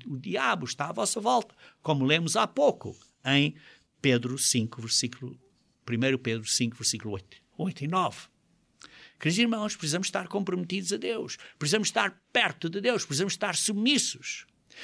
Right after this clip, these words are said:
E precisamos de pôr a armadura de Deus, a armadura completa de Deus. Efésios seis, versículo onze a quinze.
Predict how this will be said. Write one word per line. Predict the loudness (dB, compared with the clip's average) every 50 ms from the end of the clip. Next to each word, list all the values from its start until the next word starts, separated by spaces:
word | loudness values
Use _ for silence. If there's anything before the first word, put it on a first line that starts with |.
| -18 -8 0
E | 0 0
precisamos | 2 2 0 0 2 2 0 2 2 2 0 0 -2 -4 -4 -2
de | -2 -2
pôr | -2 -4 _ -4 -2 0 0 0 0 -2 -4 -8 -16 _ _ _ _ _ _ _ _ _ _
a | -6 -4
armadura | -2 -2 -2 -2 -2 -2 -4 -4 -2 -2 -2 -4
de | -6 -8
Deus, | -2 -2 -2 -2 -2 -6 -12 -14 -16 -16 -16 -16 -20 _ _ _ _ -6
a | -4
armadura | -2 0 0 0 2 2 2 2 2 0
completa | 0 0 -2 0 0 0 0 0 0 0 -4 -6
de | -6 -4
Deus. | -2 0 0 0 0 -4 -4 -4
Efésios | -6 -6 -4 -2 0 0 0 0 -2 -4 -4 -2 -2
seis, | 2 4 4 4 4 2 0 0 -2 -4 -6 -12 -20 -20 _
versículo | 0 2 2 2 2 0 -2 0
onze | 2 2 0 0 0
a | -2
quinze. | 0 2 2 2 2 2 2 0 -2 -4 -4